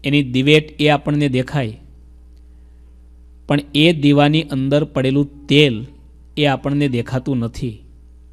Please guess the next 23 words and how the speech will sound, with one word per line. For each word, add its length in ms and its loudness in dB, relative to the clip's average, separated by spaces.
પ્રકાશનું 680 0
કારણ, 460 2
એ 80 0
ફેલાઈ 420 2
રહેલી 300 4
જ્યોતનું 640 -2
કારણ 300 2
જો 160 0
કોઈ 180 2
હોય 460 0
તો 80 -8
અંદર 540 -2
પડેલું 580 -4
તેલ 360 0
છે. 300 -20
જે 320 2
દીવામાં 680 2
તેલ 460 0
ખૂટે 540 -4
એ 120 2
દીવાનો 380 2
પ્રકાશ 520 -4
પણ 160 -2